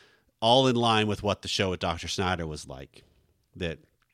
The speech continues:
you need to be authentic, you need to lead, you need to see, seek what you want, be assertive, put it out there, and let the relationship work that out. And so he said, "Well, what about being selfless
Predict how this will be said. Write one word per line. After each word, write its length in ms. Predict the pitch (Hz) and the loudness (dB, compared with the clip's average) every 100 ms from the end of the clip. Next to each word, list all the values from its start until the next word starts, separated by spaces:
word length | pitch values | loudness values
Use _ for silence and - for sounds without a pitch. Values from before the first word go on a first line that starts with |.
| _ _ _ _ | _ _ _ _
you 120 | - 104 | -6 -2
need 120 | 101 | -2
to 60 | |
be 160 | 90 104 | 0 2
authentic, 680 | 98 95 101 101 104 95 - | 2 0 -4 -4 -6 -8 -8
you 80 | 90 | -8
need 160 | 87 | -8
to 120 | - | -10
lead, 400 | 82 104 101 98 | -6 -2 -2 -2
you 60 | 90 | -6
need 100 | 82 | -8
to 60 | 78 | -8
see, 440 | - - 95 95 | -10 -10 -8 -8
seek 320 | - - 117 | -8 -6 -6
what 200 | 113 104 | -6 -6
you 80 | 101 | -6
want, 320 | 92 92 85 | -4 -4 -6
be 120 | 73 90 | -8 -8
assertive, 580 | - - 101 92 90 | -6 -4 -2 -2 -6
put 160 | - 120 | -6 -4
it 80 | 107 | 0
out 280 | 127 147 - | 0 0 -2
there, 320 | 67 55 104 _ _ _ _ _ _ _ | -14 -12 -18 _ _ _ _ _ _ _
and 140 | 92 90 | -6 -2
let 180 | 95 | -2
the 80 | - | -2
relationship 580 | 107 95 87 - - 82 | -2 -2 -4 -6 -8 -8
work 320 | 90 98 95 - | -2 -2 -2 -2
that 220 | 85 80 | -2 0
out. 360 | 85 67 - - _ _ _ _ _ _ _ - | -2 -4 -10 -20 _ _ _ _ _ _ _ -18
And 80 | 90 | -12
so 120 | 95 | -6
he 80 | 92 | -4
said, 180 | 98 87 | -4 -2
"Well, 100 | 95 | 0
what 100 | 113 | 2
about 280 | 110 110 80 | 2 0 0
being 200 | 92 87 | -6 -4
selfless 1000 | - - 120 123 - 64 73 - - | -6 0 2 2 -2 -12 -12 -14 -16